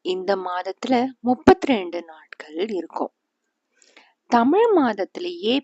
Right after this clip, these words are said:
பெரிய மாதமும் இதுதான். இந்த மாசத்துல மட்டுமே மற்ற மாதங்களுக்கு இல்லாதபடி முப்பத்திரெண்டு நாட்கள் இருக்கிறத நம்ம பார்க்க முடியும்.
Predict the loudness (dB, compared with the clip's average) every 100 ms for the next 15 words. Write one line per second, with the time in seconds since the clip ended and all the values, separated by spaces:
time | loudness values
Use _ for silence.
0 | _ -4 -4 0 2 2 0 -10 -12 -14
1 | -10 -10 -10 -12 -12 -14 -14 _ _ _
2 | _ _ _ _ _ _ _ _ -4 0
3 | 2 2 4 2 0 -6 -8 -14 -10 -10
4 | -10 -8 -6 -4 -6 -8 _ _ _ -8
5 | -6 -4 0 2 4 2 0 -4 -6 -8
6 | -8 -10 -10 -6 -4 -4 -6 -10 -14 -14
7 | -12 -8 -10 -4 -4 -2 -4 -4 -10 -10
8 | -10 -10 -8 -8 -10 -12 -14 -8 -8 -8
9 | -12 -8 -8 -8 -16 -18 -12 -10 -10